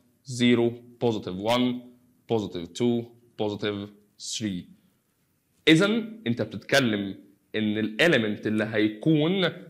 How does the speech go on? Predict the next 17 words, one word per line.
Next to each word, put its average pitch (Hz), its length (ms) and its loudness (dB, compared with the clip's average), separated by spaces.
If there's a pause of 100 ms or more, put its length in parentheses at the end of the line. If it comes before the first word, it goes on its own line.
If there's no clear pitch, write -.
(120)
ليه 117 520 4
بوزيتيف 135 760 4
ثري، 202 600 2
يبقى 110 180 -2
أنت 107 80 -10
كده 120 100 0
بتقول 113 220 -2
إن 110 120 -2
هو 110 320 0
وان 151 280 -2
إليمنت. 98 440 -6 (960)
ليه؟ 117 540 6
عشان 101 240 -6
أنت 104 180 -4
عايز 123 300 4
إلكترون 190 600 0 (480)
ملهوش 127 720 4